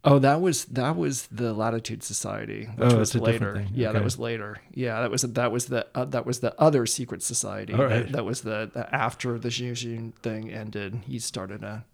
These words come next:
Speaker 2: I'm bummed
Speaker 1: another
Speaker 2: I
Speaker 1: one.
Speaker 2: missed out on all that stuff. It sounds
Speaker 1: Well, you
Speaker 2: fun.
Speaker 1: could, you could do stamps from elsewhere.
Speaker 2: It seems like it's kinda like Burning Man is now. Like, it's not quite the same as it
Speaker 1: <laughs>
Speaker 2: was,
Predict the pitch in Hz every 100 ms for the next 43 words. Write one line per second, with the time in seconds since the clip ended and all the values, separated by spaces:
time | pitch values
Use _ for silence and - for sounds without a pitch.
0 | _ - 120 95 113 135 113 98 110 120
1 | - 110 117 101 95 98 - - 98 92
2 | - - 107 165 214 110 113 104 139 139
3 | 143 - 131 127 123 120 - 107 107 -
4 | - - 123 - 139 117 107 98 - -
5 | 107 98 95 92 - - _ 98 98 98
6 | 92 90 87 87 90 92 90 90 85 -
7 | 101 98 - 101 95 - 98 90 98 -
8 | 101 92 95 82 - 92 - - 113 98
9 | 90 113 101 101 101 87 -